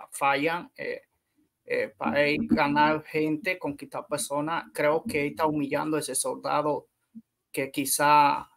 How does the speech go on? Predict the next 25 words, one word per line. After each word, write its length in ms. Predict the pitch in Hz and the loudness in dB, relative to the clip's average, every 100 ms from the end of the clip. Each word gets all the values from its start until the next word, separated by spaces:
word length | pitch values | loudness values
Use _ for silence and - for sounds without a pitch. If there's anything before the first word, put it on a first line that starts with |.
| _ - | _ -8
eh, 380 | 67 67 - - | -4 -4 -6 -6
lo 180 | 73 | -4
único 360 | 147 156 156 - | -2 -4 -4 -6
que 340 | - 135 139 - | -2 0 0 -2
fue 300 | - 143 147 | -6 0 2
a 100 | 143 | 4
darle 460 | 139 147 143 135 - | 2 0 0 -2 -6
prote-, 480 | - 135 135 127 - | -4 -4 -4 -6 -6
un 160 | 151 143 | -6 -6
poco 240 | 143 - | -6 -4
de 100 | 147 | -6
protección 640 | 139 135 - 123 - 147 143 | -4 -8 -8 -10 -2 0 2
a 140 | 139 | 2
ellos 300 | 151 165 190 214 - | 0 0 -2 -2 -6
o, 360 | 139 139 135 _ | -4 -4 -6 _
o 100 | 135 | -8
lo 160 | 131 - | -8 -10
que 100 | 131 | -10
sea, 400 | - 143 170 - | -4 -2 -2 -4
y 160 | 143 143 | -4 0
él 160 | 147 | 2
ahora 320 | 143 143 143 | 2 2 0
está 180 | 135 - | 0 0
buscando 640 | 143 135 - 139 143 139 | 0 -2 -4 -2 0 -2
mucha, 500 | 139 143 - 143 131 | -2 -6 -2 -2 -2